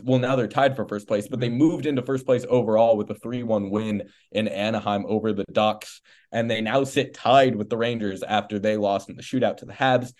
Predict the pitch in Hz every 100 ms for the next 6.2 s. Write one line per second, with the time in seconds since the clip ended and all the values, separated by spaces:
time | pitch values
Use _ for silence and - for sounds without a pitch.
0 | _ _ 104 95 117 127 127 - 98 85
1 | - 110 107 104 101 98 - 104 117 117
2 | - _ _ _ _ _ 107 120 127 131
3 | 143 117 - 110 107 113 - - 117 104
4 | - 151 156 135 113 92 117 131 117 113
5 | 104 104 107 113 113 101 92 - 110 120
6 | 135